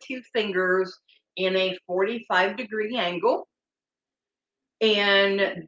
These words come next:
that's where you are going to hold that. Those are, the first one is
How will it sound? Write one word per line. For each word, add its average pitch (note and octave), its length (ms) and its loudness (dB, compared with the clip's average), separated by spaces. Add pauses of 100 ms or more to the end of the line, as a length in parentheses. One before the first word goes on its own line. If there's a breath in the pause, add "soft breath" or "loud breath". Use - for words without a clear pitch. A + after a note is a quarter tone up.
that's F#3+ 360 2
where G3+ 340 2
you F#3+ 220 0
are F3+ 200 2
going F3 300 -4
to F#3 180 -6
hold A#3 400 2
that. - 200 -6 (800)
Those G#3+ 440 6
are, E3+ 760 6 (560)
the F#3 160 -4
first A3 420 0
one G#3 320 -2
is E3+ 480 2